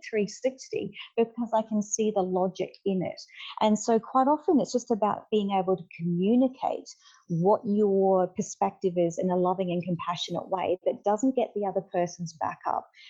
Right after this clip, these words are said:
but allows them to hear you, gives them the same opportunity to communicate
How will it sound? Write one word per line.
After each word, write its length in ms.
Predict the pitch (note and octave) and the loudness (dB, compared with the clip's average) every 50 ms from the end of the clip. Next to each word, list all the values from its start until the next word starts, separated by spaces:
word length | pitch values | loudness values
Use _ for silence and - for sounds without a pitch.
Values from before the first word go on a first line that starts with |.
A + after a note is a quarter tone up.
| - _ | -10 _
but 100 | - G3 | -2 0
allows 460 | G3 F3+ F#3 G3 G3 G3 G3 F#3 F3 F#3 | 0 2 2 2 2 2 0 0 0 -2
them 180 | G3+ F#3 F3+ | -2 -2 -2
to 140 | F3 - F3 | -2 -4 -6
hear 360 | F3 - - G3 F3+ F#3+ G3+ | -6 -4 -2 0 2 2 2
you, 400 | G3+ F3 D#3+ - - - A#3 A#3+ - - - - _ F3+ F3 | 2 0 -2 -2 -2 -2 -2 -4 -6 -12 -20 -8 _ -2 0
gives 300 | G#3+ A#3+ G#3+ G3+ F#3 E3+ | 2 2 2 0 0 0
them 300 | G3+ G#3+ A#3+ B3+ C#4 C#4+ | 2 2 4 4 4 2
the 80 | C4 | 2
same 340 | B3 - A#3 G#3+ G3 F3+ - | 0 -2 -4 -4 -2 -2 -2
opportunity 640 | - F3+ - F#3 F3+ - - F3+ F3 F3 E3+ E3+ | -4 -4 -4 -6 -6 -4 -4 -4 -2 -2 -2 -4
to 140 | E3 - - _ | -6 -10 -12 _
communicate 560 | - F3+ F3 F3+ F3+ F3 F3+ F3 - E3+ E3+ | -4 -4 -2 -2 -2 -4 -4 -2 -2 -2 -2